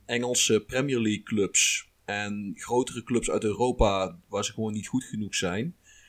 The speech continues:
Die jongens spelen dan één of twee jaar voor jou en dan verkoop je ze weer terug naar Europa voor het vijfdubbele van waar je ze voor gehaald hebt.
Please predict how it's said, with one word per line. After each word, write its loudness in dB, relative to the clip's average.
Die -2
jongens 0
spelen 2
dan 0
één 2
of -2
twee 4
jaar 4
voor -2
jou 4
en 2
dan -6
verkoop 0
je -6
ze -4
weer -4
terug -4
naar 0
Europa 2
voor -6
het -6
vijfdubbele 0
van -14
waar -2
je -6
ze -6
voor -4
gehaald 2
hebt. -4